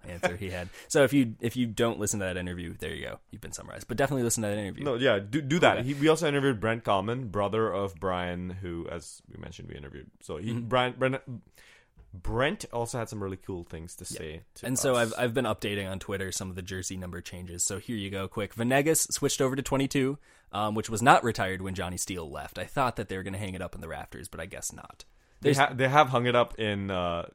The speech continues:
Speaker 2: like, every team he's played for. They've been like, "No, never again." Like,
Speaker 1: Right.
Speaker 2: they, they, they retired his name, not the number.
Speaker 1: They hang it up as a cautionary tale.
Speaker 2: Right.
Speaker 1: So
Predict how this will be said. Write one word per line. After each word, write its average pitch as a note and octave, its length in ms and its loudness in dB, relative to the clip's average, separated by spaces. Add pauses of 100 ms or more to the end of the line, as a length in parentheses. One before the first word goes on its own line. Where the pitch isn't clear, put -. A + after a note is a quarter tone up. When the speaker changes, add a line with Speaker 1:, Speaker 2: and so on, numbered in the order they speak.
Speaker 2:
like, F#2 280 -4
every G2+ 260 -2
team G2 200 -6
he's G2 100 -4
played F#2 300 -4
for. G2 160 -2
They've F2+ 120 -4
been F#2 140 -4
like, F2+ 160 -4
"No, F#2+ 260 -2
never G2 440 0
again." E2+ 560 -2
Like, F2+ 100 2
Speaker 1:
Right. G2+ 260 0
Speaker 2:
they, C3 80 2
they, C#3 180 4
they D3 140 4
retired D#3+ 360 12
his B2+ 140 6
name, G#2+ 420 2
not F#2+ 220 0
the G#2 80 -6
number. F2 260 -2
Speaker 1:
They C3 60 6
hang C#3 180 4
it B2+ 80 4
up A#2 140 4
as G#2 100 0
a G2+ 40 -2
cautionary F2+ 460 0
tale. F2+ 400 -4
Speaker 2:
Right. A#2 120 4
Speaker 1:
So D3 420 10